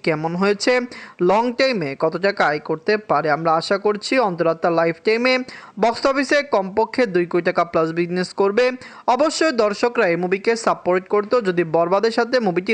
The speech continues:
না আসতো, আপনারা জানিয়ে দেন, বরবাদ যেরকম আয় করছে এবং মুভিটির যেরকম হাইপ ক্রিয়েট হয়েছে, সেখানে অন্তরাত্মার কালেকশন ড্রপ দেখাই স্বাভাবিক। এখন কথা বলবো জঙ্গলি নিয়ে। বাজছিল দুই কোটি পঞ্চাশ লক্ষ টাকা। লিড হলো সিয়াম আহমেদ স্যার, এটি নিজেদের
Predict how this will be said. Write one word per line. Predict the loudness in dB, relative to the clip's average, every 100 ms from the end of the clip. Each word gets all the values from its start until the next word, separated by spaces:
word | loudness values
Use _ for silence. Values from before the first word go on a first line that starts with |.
| 0
না | 0 0
আসতো, | -2 -2 -2
আপনারা | 0 0
জানিয়ে | 0 0
দেন, | 0 -2 -10 -18 -18 -2 0
বরবাদ | 2 2 0 0
যেরকম | 0 0 0 0 0 0
আয় | 0 -2
করছে | -2 0 0
এবং | 0 0 0
মুভিটির | 0 -2 -4 0
যেরকম | 0 0 0 -2 0
হাইপ | 0 0 -2
ক্রিয়েট | -2 -2 -2
হয়েছে, | -4 -4 -4
সেখানে | -4 -2 0 0 -2
অন্তরাত্মার | 0 -2 0 -4 -2
কালেকশন | 0 0 0 0 -2 -10 -20 -20 -8 0
ড্রপ | 0 2 0
দেখাই | 0 0 0 -2
স্বাভাবিক। | 0 0 -2 -6 -8 -18 _ _ _ _ _ _ _ _ _ _ -20 -20 -18 -4
এখন | 0 2
কথা | 2
বলবো | 2 2 2
জঙ্গলি | 0 0 2
নিয়ে। | 2
বাজছিল | 0 0 0
দুই | 0 0
কোটি | 0 -2 0
পঞ্চাশ | -2 0 -2 0 -2
লক্ষ | 0 -2 0
টাকা। | 0 0 2
লিড | 0 0
হলো | 0 0 0
সিয়াম | 0 2 0
আহমেদ | 0 -2 0
স্যার, | 0 0 -6 -16 -2 -2
এটি | 0 0 0
নিজেদের | 0 0